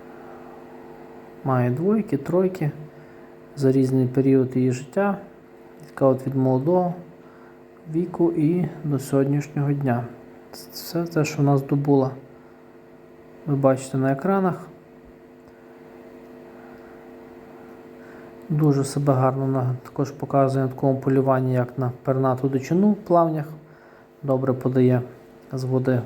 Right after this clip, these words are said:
вбиту качку. Також і працює по крупняку, по кабану і так далі, на що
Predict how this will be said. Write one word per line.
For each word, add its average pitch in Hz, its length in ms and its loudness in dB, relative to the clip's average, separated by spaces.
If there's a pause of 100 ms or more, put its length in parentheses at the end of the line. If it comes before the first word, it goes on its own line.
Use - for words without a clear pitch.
вбиту 131 340 -2
качку. 180 540 0 (920)
Також - 440 -6
і 208 160 2
працює 143 480 2
по 139 160 -4
крупняку, 143 540 0
по 131 140 -6
кабану 156 500 2 (560)
і - 20 -12
так 139 220 -6
далі, 120 240 0
на 120 180 -4
що 151 260 -4